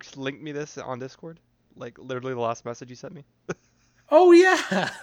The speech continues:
Speaker 2: <laughs> it is. <laughs> You're not
Speaker 1: Oh.
Speaker 2: wrong.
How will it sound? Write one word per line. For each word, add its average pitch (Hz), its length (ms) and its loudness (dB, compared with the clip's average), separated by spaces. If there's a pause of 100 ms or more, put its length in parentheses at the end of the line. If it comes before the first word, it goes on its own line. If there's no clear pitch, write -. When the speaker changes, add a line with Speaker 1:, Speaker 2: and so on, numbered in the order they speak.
(540)
Speaker 2:
<laughs> - 720 -12
it 269 160 -2
is. 262 640 -2
<laughs> - 80 -18 (3000)
You're 247 140 0
not 262 240 4
Speaker 1:
Oh. - 20 -2
Speaker 2:
wrong. 269 540 0